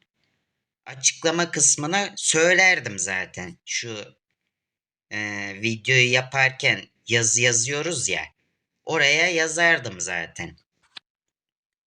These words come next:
Neyse, ee, video bu kadardı.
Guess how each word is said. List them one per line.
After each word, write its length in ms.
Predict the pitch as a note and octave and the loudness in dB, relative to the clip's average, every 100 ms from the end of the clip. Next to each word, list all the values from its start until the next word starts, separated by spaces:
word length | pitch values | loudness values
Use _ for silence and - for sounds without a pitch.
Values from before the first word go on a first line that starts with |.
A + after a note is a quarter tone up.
| _ _ _ - | _ _ _ -6
Neyse, 640 | C#3 E3 E3 D3 A#2+ - - _ _ _ _ _ _ _ _ - | -2 0 0 0 0 -2 -18 _ _ _ _ _ _ _ _ -10
ee, 680 | A2+ A2 G#2+ G#2+ G#2+ G#2+ G#2 G#2+ - | -8 -6 -6 -8 -10 -12 -14 -16 -16
video 440 | A2+ D3 B2+ D#3+ | -8 -6 0 0
bu 100 | D#3 | 0
kadardı. 840 | - D3+ C3 B2+ B2 B2 E3+ E3 | -4 -4 0 0 0 0 0 -2